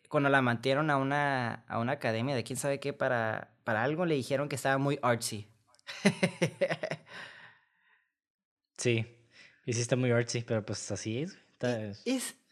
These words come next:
Speaker 1: sí estaba, pues sí,
Speaker 2: Pero
Speaker 1: al
Speaker 2: está
Speaker 1: principio,
Speaker 2: cool,
Speaker 1: pues
Speaker 2: la
Speaker 1: sí,
Speaker 2: neta
Speaker 1: es que
Speaker 2: está,
Speaker 1: sí.
Speaker 2: está perra, güey. La neta está chingona.
Speaker 1: Pero sí, pero, pues, bueno, este, ¿en dónde nos
Speaker 2: No,
Speaker 1: pueden
Speaker 2: yo también,
Speaker 1: encontrar, Ricardo?
Speaker 2: yo tengo, yo, yo tengo fan facts también, güey.
Speaker 1: Ay, a ver,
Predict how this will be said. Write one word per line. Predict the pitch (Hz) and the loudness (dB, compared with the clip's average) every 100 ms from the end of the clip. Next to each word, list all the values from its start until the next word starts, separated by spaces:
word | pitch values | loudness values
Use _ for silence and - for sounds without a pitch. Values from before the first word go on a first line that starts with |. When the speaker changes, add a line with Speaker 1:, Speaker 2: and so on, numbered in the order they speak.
| _ | _
Speaker 1:
sí | 233 214 | -6 -4
estaba, | 254 330 294 262 - - 196 - - - - _ _ _ _ | 0 4 6 4 0 -10 -12 -8 -8 -10 -18 _ _ _ _
pues | - 170 | 2 2
sí, | 175 147 - - | 2 -2 -4 0
Speaker 2:
Pero | 185 | 4
Speaker 1:
al | |
Speaker 2:
está | - 170 | 6 6
Speaker 1:
principio, | 185 | 6
Speaker 2:
cool, | 247 | 4
Speaker 1:
pues | 185 151 | 4 6
Speaker 2:
la | |
Speaker 1:
sí, | 147 | 4
Speaker 2:
neta | 160 | 2
Speaker 1:
es | - | 2
que | |
Speaker 2:
está, | 165 139 | 2 2
Speaker 1:
sí. | 131 | -6
Speaker 2:
está | - 180 | -2 0
perra, | - 170 | 2 0
güey. | 131 107 120 _ _ | -2 -4 -12 _ _
La | 113 | -8
neta | 110 | -6
está | 117 123 | -6 -8
chingona. | - 131 127 120 - _ _ | -6 -6 -8 -10 -14 _ _
Speaker 1:
Pero | - | -8
sí, | - 185 - - - - | -4 -6 -8 -20 -20 -18
pero, | - 120 | -2 -2
pues, | 117 120 | 0 2
bueno, | 135 131 123 - _ _ _ | 2 0 -2 -12 _ _ _
este, | - 117 - 127 123 120 117 - _ _ - | -4 -2 0 0 0 0 -4 -10 _ _ -6
¿en | 135 | 0
dónde | 151 190 | 2 2
nos | 160 | 2
Speaker 2:
No, | |
Speaker 1:
pueden | - 127 | 4 4
Speaker 2:
yo | |
también, | - 147 | 4 6
Speaker 1:
encontrar, | 165 185 | 4 4
Ricardo? | 190 202 220 | 0 -2 -2
Speaker 2:
yo | 123 | 2
tengo, | 147 143 - | 2 0 -4
yo, | 123 - | -6 -4
yo | 127 123 | -2 2
tengo | 135 | 2
fan | 135 131 | 4 0
facts | - 135 - | 2 -4 -4
también, | 98 110 | -6 -4
güey. | 104 92 - | -6 -10 -8
Speaker 1:
Ay, | - 151 | 2 4
a | 160 | 6
ver, | 143 | 4